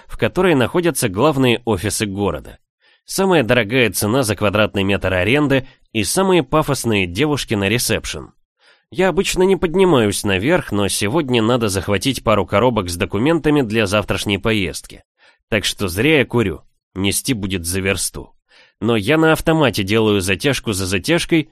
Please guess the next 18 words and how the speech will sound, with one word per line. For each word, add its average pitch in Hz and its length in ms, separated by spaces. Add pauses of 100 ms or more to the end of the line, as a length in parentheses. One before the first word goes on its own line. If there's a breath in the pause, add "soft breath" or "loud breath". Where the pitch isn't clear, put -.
(120)
не 107 200
чувствуя 123 440
ни 113 160
вкуса, 180 480
ни 143 160
запаха 107 480
табака. 95 500 (640)
Дикий 87 480
денек. 85 640 (440 soft breath)
Бывали 147 360
хуже, 143 400
но 117 160
и 151 220
этот 107 380
постарался. 95 800 (1200)
В - 80
синие 117 420
линии. 95 440